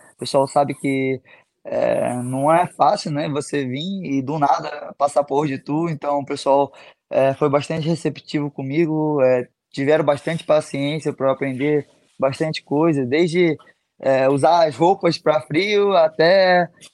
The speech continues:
é, ordens da equipe e tal, foram bastante, é, tranquilos nessa parte. Então, é, eu sofri bastante também com, com frio, né, e com treinamento, porque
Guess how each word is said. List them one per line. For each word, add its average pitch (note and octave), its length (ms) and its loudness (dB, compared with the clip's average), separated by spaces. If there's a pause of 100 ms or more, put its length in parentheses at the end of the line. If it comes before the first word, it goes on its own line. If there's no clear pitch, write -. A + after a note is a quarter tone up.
é, D3 260 4
ordens D3 480 4
da C#3 120 2
equipe D3 580 0
e B2+ 60 -4
tal, C#3 260 2 (320)
foram C#3+ 200 -2
bastante, C#3+ 920 -2 (420)
é, B2 420 0
tranquilos D#3 840 -2
nessa C3 280 -4
parte. D3+ 520 -2
Então, D3+ 580 0 (580)
é, - 800 -4
eu E3 160 2
sofri D#3+ 300 -4
bastante F3+ 520 -2
também D3+ 320 -2
com, C#3 240 -2 (360)
com D3 160 -4
frio, F3 320 -4
né, F3+ 180 -2
e D#3 160 0
com C#3+ 180 -6
treinamento, C#3 600 -2
porque D3+ 520 2